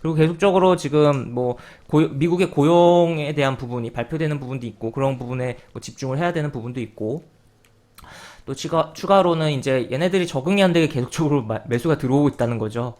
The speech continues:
지금. 그래서 쌓인 매수 물량이 상당하다라는 건데, 어, 얘, 이 물량이 언제쯤 터져 나올까, 어느 정도 해소를 하고 가야 될 텐데라고 좀 생각을 해볼 수가 있겠고,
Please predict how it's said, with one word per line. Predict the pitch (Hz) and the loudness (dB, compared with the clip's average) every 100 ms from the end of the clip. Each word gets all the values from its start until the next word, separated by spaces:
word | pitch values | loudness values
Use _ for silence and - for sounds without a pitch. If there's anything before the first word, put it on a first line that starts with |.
| _ | _
지금. | - - 110 127 156 - | -18 -10 -8 -8 -12 -18
그래서 | - 120 120 - | -14 -8 -8 -10
쌓인 | - 165 185 220 185 | -6 -2 0 0 0
매수 | 127 147 | 0 0
물량이 | 156 123 135 139 | -2 0 0 -2
상당하다라는 | 196 196 196 208 135 110 117 113 139 | -4 0 0 0 -2 -4 -4 -6 -8
건데, | 113 110 139 117 - - - _ - | -8 -6 -6 -6 -12 -20 -20 _ -10
어, | 139 131 | -6 -2
얘, | 151 185 | 0 0
이 | 170 208 214 | 0 -2 -2
물량이 | 139 151 196 196 190 | -2 0 2 2 0
언제쯤 | 127 131 151 196 196 202 190 | 0 -2 -2 -4 -4 -6 -6
터져 | - 214 196 | -6 -6 -2
나올까, | 113 131 - 107 113 113 - | -2 -2 -4 -4 -2 -6 -8
어느 | 131 156 | -6 -6
정도 | 160 165 | -4 -4
해소를 | 170 202 208 | -4 -4 -6
하고 | 190 233 240 | -4 -4 -4
가야 | - 113 131 | -6 -6 -6
될 | 160 | -6
텐데라고 | 175 165 147 127 | -6 -4 -2 -2
좀 | 131 131 | -6 -8
생각을 | 175 170 160 | -8 -4 -4
해볼 | 180 180 | -4 -6
수가 | - 147 | -6 -8
있겠고, | - 127 107 110 113 | -8 -12 -8 -6 -8